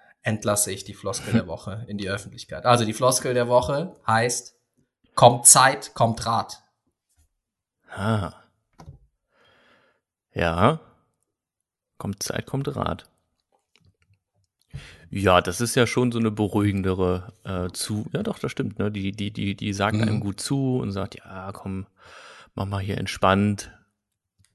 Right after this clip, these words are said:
Speaker 2: Und dann wird das schon. Das finde ich gut.
Speaker 1: Ah, okay, ich find, äh, dann schon mal gut, dass du direkt eine Interpretation, äh, mir gegeben hast, uns gegeben hast, wie du das siehst. Auf dich wirkt es eher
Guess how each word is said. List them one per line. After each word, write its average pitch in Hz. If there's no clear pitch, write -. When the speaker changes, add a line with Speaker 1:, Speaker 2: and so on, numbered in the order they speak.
Speaker 2:
Und 95
dann 90
wird 90
das 95
schon. -
Das 120
finde 113
ich -
gut. 95
Speaker 1:
Ah, 131
okay, 98
ich -
find, 135
äh, 123
dann 131
schon 160
mal 135
gut, 175
dass 156
du 160
direkt 143
eine 151
Interpretation, 139
äh, 151
mir 147
gegeben 139
hast, 143
uns 139
gegeben 135
hast, 139
wie 113
du 120
das 123
siehst. -
Auf -
dich 151
wirkt 165
es 156
eher 127